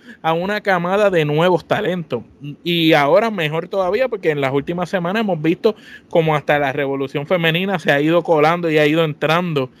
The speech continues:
a la empresa también, que eso me gusta mucho porque tienen un balance de féminas, de talentos jóvenes,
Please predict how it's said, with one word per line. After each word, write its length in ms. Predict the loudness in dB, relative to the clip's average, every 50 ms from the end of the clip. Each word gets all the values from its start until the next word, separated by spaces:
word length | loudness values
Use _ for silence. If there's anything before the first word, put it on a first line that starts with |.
| -20 -20 -20 -20 -8 -2
a 100 | -2 0
la 60 | 0 0
empresa 800 | -2 -6 -6 _ -4 -2 -2 -2 -4 -2 -2 -4 -4 -4 -6 -12 -18 _ _ _ _ _ _ _ _ _
también, 560 | -4 -4 -4 -2 -2 -2 -2 -2 -2 -4 -8 -10 _ _ _ _ _ _ _ _ _ _ _ _ _ _
que 120 | 2 2 2
eso 180 | 4 2 0
me 100 | -2 0
gusta 260 | -2 -2 -2 -2 -4 -4
mucho 320 | -2 -4 -4 -2 -2 -2
porque 240 | -2 -4 -4 -4 -6
tienen 300 | -4 -4 -4 -4 -4 -4
un 120 | -4 -2
balance 420 | -2 -2 -2 -4 -6 -8 -8 -6 -4
de 160 | -4 -4 -4
féminas, 580 | -4 -4 -4 -4 -4 -6 -6 -6 -6 -6 -8 -10 _ -20 -20 -20 -20 -20 _ _ _
de 140 | -6 -6 -4
talentos 500 | -2 -2 -4 -2 -4 -6 -2 0 0 2
jóvenes, 520 | 4 4 4 2 2 -2 -4 -6 -6 -8